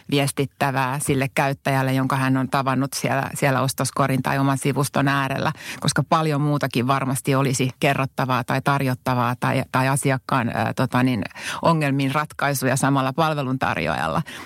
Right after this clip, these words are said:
Mut se innovatiivisuuden puute johtaa siihen, että ne oranssit lenkkarit tai se matkakohde seuraa sua sitten hamaan tulevaisuuteen, joka olisi tosi helppo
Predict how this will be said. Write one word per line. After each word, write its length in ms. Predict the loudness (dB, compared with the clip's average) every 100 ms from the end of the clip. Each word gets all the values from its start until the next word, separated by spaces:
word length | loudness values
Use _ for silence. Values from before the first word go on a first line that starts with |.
| -4
Mut 140 | -2 0
se 120 | 0
innovatiivisuuden 800 | 2 0 0 -2 -2 0 0 0
puute 300 | 0 0 0
johtaa 460 | 0 -2 -2 -2 0
siihen, 380 | 0 0 2 0
että 200 | 0 0
ne 100 | 2
oranssit 340 | 0 -2 0
lenkkarit 460 | 0 0 -2 -4 -2
tai 120 | 0
se 80 | 2
matkakohde 600 | 0 -2 -4 -2 -2 -2
seuraa 460 | 0 0 0 -4
sua 220 | -2 0
sitten 300 | 0 -2 0
hamaan 320 | 2 4 2 0
tulevaisuuteen, 880 | 0 0 0 -4 -2 -2 -2 -2 0
joka 220 | -2 -2
olisi 180 | -2 -2
tosi 320 | 0 0 2 0
helppo 360 | -2 -2 -4